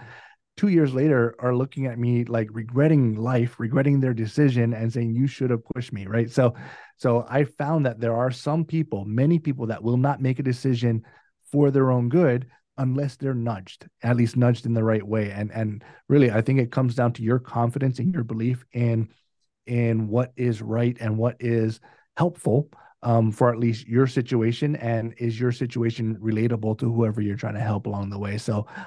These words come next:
I'm passionate about real estate investing. And so I, I feel confident standing on the mountaintop, shouting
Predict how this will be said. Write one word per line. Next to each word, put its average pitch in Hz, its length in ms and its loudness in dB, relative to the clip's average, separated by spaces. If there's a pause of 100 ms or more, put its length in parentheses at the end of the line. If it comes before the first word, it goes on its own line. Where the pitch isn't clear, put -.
(100)
I'm 127 240 2
passionate 127 440 -2
about 113 200 2
real 117 160 4
estate 117 220 -2
investing. 120 560 -2
And 110 140 -6
so 117 180 -4
I, 123 360 0 (360)
I 123 180 2
feel 123 280 0
confident 123 720 0 (400)
standing 135 460 2
on 131 120 2
the 131 60 2
mountaintop, 117 680 2 (220)
shouting 131 580 2